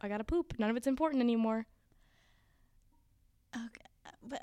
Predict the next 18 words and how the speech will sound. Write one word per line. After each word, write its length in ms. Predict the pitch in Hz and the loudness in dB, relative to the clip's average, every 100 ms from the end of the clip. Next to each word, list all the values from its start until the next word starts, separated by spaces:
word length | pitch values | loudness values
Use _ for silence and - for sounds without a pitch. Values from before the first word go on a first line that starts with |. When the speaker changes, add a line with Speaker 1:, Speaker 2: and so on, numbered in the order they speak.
| 277 | -10
Speaker 2:
okay, 220 | - 208 | -8 -8
I 80 | 92 | -8
feel 140 | 220 381 | -6 -4
like 140 | 370 | -4
your 180 | 254 240 | 0 -2
diff-, 380 | 208 190 - 202 | -2 -8 -10 -6
diarrhea 360 | 190 180 170 | -4 -2 -4
is 80 | 170 | -6
different 300 | 175 170 165 | -8 -8 -8
than 100 | 170 | -6
mine, 200 | 165 165 | -6 -8
'cause 220 | 185 175 | -10 -10
when 120 | 180 | -6
I 120 | 170 180 | -4 -4
have 200 | 233 254 | -4 -4
it, 140 | 147 | -4
it's 240 | 214 - | -6 -8
like 440 | 175 175 170 165 | -6 -4 -4 -6